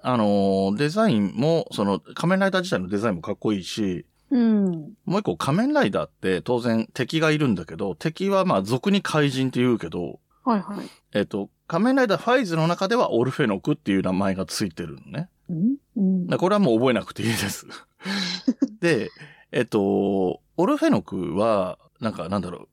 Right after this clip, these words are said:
Speaker 1: う、宇宙から来たとかでもなければ、なんか人造的に作られたんでもなくて、人が、普通の人間が死んで、普通に、
Speaker 2: はい。
Speaker 1: ゾンビとかじゃなくて普通に生き返るっていう謎の現象が起こってて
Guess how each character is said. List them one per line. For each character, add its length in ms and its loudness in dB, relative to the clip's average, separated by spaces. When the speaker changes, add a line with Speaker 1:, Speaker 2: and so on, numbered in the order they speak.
Speaker 1:
う、 80 2
宇 60 2
宙 200 -2
か 120 2
ら 80 -6
来 100 -14
た 120 -2
と 60 -14
か 120 -2
で 80 0
も 100 0
な 100 4
け 140 -4
れ 100 -6
ば、 420 -2
な 140 -4
ん 20 -12
か 260 -4
人 220 2
造 160 2
的 140 -6
に 100 2
作 180 -4
ら 80 4
れ 60 -2
た 120 -4
ん 80 -8
で 60 -6
も 80 -4
な 100 -2
く 120 -16
て、 480 -2
人 320 0
が、 420 0
普 140 -12
通 120 2
の 100 4
人 220 6
間 200 4
が 340 0
死 320 0
ん 200 4
で、 360 0
普 220 0
通 300 2
に、 160 2
Speaker 2:
は 0 -
い。 40 0
Speaker 1:
ゾ 160 2
ン 80 2
ビ 80 2
と 80 -4
か 80 0
じ 80 -2
ゃ 60 -2
な 40 -10
く 40 -12
て 40 -10
普 160 -10
通 280 2
に 160 0
生 0 -
き 120 -6
返 240 2
る 100 -2
っ 0 -
て 100 -2
い 80 4
う 40 2
謎 240 2
の 60 4
現 200 2
象 140 0
が 120 0
起 60 -10
こ 60 -2
っ 60 -2
て 160 -14
て 380 -8